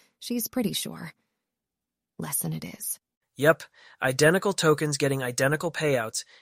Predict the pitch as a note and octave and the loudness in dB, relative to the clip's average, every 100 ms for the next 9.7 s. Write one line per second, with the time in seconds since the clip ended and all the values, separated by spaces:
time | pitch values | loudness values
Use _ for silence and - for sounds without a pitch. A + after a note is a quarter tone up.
0 | - C3 B2+ C#3+ C#3 - - E3 C#3 A#2+ | -6 -6 2 2 4 2 6 6 6 0
1 | - B2 C#3 C3 A#2 - D3+ C3 A#2+ A2+ | -2 -4 0 -2 -2 2 4 4 2 -8
2 | A2+ B2+ A#2+ C3 - B2+ B2 A2+ A#2+ C3+ | -8 -8 -4 -4 -4 -4 -6 -6 -4 -4
3 | A2+ G#2 - - _ - C#3+ B2+ A#2 - | -4 -6 -12 -14 _ -2 2 2 0 -10
4 | _ _ - D3+ - F#3 - D#3+ B2 B2+ | _ _ -2 -2 -2 -2 0 -2 -2 -8
5 | A2+ - _ _ _ C#3 B2+ C#3+ C3+ - | -14 -20 _ _ _ -4 -2 -4 -6 -8
6 | G#2 - - _ _ _ _ _ _ _ | -14 -12 -14 _ _ _ _ _ _ _
7 | _ - D3+ E3 F#3+ E3 C#3 C#3 C3+ C#3 | _ -4 6 8 8 8 6 0 0 -2
8 | C3 B2+ C3+ C#3 C3 B2 - C#3 A#2+ C#3+ | -2 2 4 6 4 -4 -4 -4 -4 -2
9 | B2+ - D3+ C#3+ C3 A2+ A2+ | -2 0 4 4 4 -6 -10